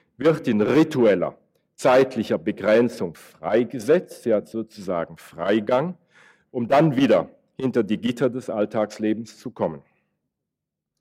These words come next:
Die Psychotherapie hat auf dem Gebiet der Heilungs-,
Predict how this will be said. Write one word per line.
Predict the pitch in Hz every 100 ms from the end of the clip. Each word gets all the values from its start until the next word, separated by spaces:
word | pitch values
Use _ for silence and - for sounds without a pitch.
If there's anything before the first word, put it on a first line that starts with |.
| _ _ _ _ _ _ _ _
Die | 160
Psychotherapie | - 190 180 165 156 147 - 101 78 _ _ _ _ _ _ _ -
hat | 127
auf | 156 151
dem | 139
Gebiet | 123 110 139 156
der | 131 101
Heilungs-, | 104 110 139 156 185 202 -